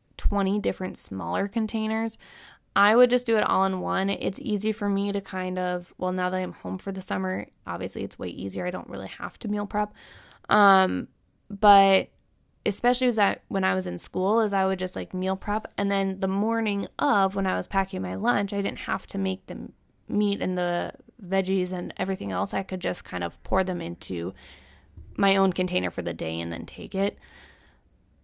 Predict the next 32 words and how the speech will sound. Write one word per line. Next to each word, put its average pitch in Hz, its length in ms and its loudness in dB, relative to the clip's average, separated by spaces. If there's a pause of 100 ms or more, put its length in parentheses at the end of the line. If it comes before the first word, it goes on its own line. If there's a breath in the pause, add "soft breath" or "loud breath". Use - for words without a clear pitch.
(240)
When 233 240 4
I'm 233 220 4
at, 214 200 -2 (760)
sitting 196 300 0
at 190 180 -2
home, 226 420 2
it's - 300 -2
also 202 300 0
really 262 160 6
helpful 269 280 2
for 269 120 -2
that, 262 240 0
because 196 560 0
I - 180 -4
like 185 220 -2
to 208 100 -6
heat 196 160 -4
it 190 80 -4
back 185 200 -4
up 185 160 -8
on 185 60 -4
the 185 100 -4
stove 180 400 -6
if 208 180 -6
possible, 220 400 -4
or 185 200 -2
in 165 60 -8
the - 160 -12
air 190 140 -2
fryer 190 460 -2
or 165 140 -6
the 165 100 -10